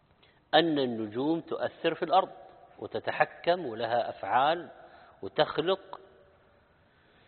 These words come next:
والنبي عليه الصلاة والسلام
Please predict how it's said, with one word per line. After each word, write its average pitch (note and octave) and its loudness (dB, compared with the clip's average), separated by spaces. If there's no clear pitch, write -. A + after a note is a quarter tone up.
والنبي A#3 10
عليه A#3 10
الصلاة G#3+ 6
والسلام F3 0